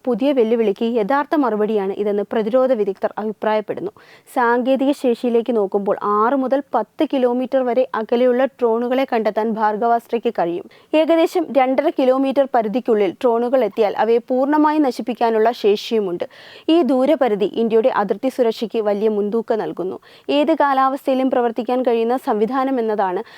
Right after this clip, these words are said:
ഭാർഗവാസ്ത്രയുടെ മറ്റൊരു വലിയ സവിശേഷത. മഞ്ഞുവീഴ്ചയുള്ള വടക്കൻ അതിർത്തികളായാലും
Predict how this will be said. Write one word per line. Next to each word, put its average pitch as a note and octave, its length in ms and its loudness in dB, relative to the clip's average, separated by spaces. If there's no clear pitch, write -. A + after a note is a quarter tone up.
ഭാർഗവാസ്ത്രയുടെ A#3+ 840 0
മറ്റൊരു A3+ 320 -2
വലിയ G3+ 300 0
സവിശേഷത. F#3 500 -4
മഞ്ഞുവീഴ്ചയുള്ള A3+ 680 0
വടക്കൻ G3+ 400 -2
അതിർത്തികളായാലും G3+ 800 -2